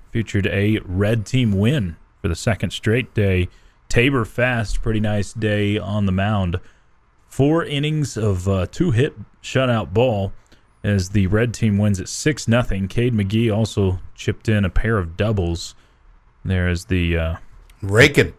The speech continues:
Speaker 1: third baseman. Yeah, he's hitting really well.
Speaker 2: Fall raking.
Speaker 1: Not too bad there. I, I'm very curious what this team looks like because of the Pompey or Pompey. I'm not sure how to say his name.
Speaker 2: Gotta be Pompey, right?
Speaker 1: That's what I thought,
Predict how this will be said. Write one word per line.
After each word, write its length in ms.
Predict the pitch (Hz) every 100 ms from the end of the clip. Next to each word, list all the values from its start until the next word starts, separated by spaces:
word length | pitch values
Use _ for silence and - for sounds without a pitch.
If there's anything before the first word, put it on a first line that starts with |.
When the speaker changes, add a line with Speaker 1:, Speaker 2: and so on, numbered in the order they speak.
| -
Speaker 1:
third 260 | 107 101
baseman. 500 | 98 107 - 95 87
Yeah, 140 | 101 107
he's 180 | 117 117
hitting 340 | 113 92 87
really 220 | 101 98
well. 260 | 85 87 80
Speaker 2:
Fall 400 | 120 139 143 127
raking. 520 | 110 117 135 117 87 - -
Speaker 1:
Not 300 | 95 101 104
too 120 | 113
bad 360 | 95 98 92 85
there. 360 | 90 87 85 - - - -
I, 100 | 110
I'm 240 | 180 269
very 260 | 139 147 123
curious 460 | - 120 110 95
what 100 | 104
this 160 | 98 95
team 360 | - 101 95 85 - - -
looks 300 | 101 104 -
like 260 | 113 90 82
because 360 | 92 - 117 98
of 200 | 90 92
the 280 | 92 87 -
Pompey 520 | - 127 123 - 113 113
or 60 |
Pompey. 540 | 92 - 113 107 98 101
I'm 100 | 92
not 160 | 92 90
sure 180 | 90
how 60 | 85
to 60 | 82
say 200 | - 80
his 160 | 78
name. 220 | 80 78 - -
Speaker 2:
Gotta 260 | - -
be 120 | - -
Pompey, 560 | - - - - - -
right? 480 | - - 127 - - _ -
Speaker 1:
That's 180 | 135 -
what 100 | 160
I 40 |
thought, 480 | - 131 180 160